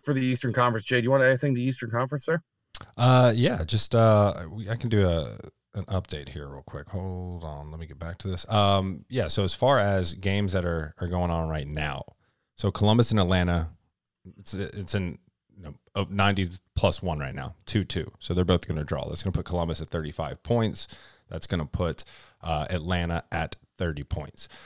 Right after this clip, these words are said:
Speaker 2: Uh, also going on concurrently, Charlotte versus Orlando. That's also being, that's also a draw right now at one one. So we are getting a little love from the soccer gods.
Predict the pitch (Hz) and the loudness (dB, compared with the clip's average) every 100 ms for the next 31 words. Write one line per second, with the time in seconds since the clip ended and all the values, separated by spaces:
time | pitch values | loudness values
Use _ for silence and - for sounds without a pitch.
0 | - _ 85 104 117 120 107 87 85 92 | -20 _ -4 4 6 6 4 4 2 2
1 | 85 82 80 76 76 - 95 123 117 76 | 2 2 0 0 -4 -6 -2 2 2 0
2 | 80 64 - - 110 98 82 - 85 120 | -8 -10 -12 0 2 2 0 -6 0 2
3 | 98 - - 90 85 95 87 80 76 73 | 4 0 -2 -2 0 0 0 -2 -4 -8
4 | - 90 - 110 113 92 85 - _ 90 | -6 -6 0 2 2 2 0 -2 _ -10
5 | 92 85 78 - - - 92 104 104 90 | -4 -2 -2 -8 -14 -6 2 2 4 0
6 | 80 98 101 78 78 80 78 76 80 85 | 4 6 8 6 0 -2 -4 -2 -2 -2
7 | 73 71 - - _ _ - 107 98 92 | -4 -10 -14 -18 _ _ 0 2 4 6
8 | 104 110 110 107 104 104 95 95 90 87 | 4 4 2 4 4 4 4 4 2 0
9 | - 90 82 - 82 78 80 76 80 78 | -4 -2 0 0 0 -2 -4 -2 0 0
10 | 78 | -4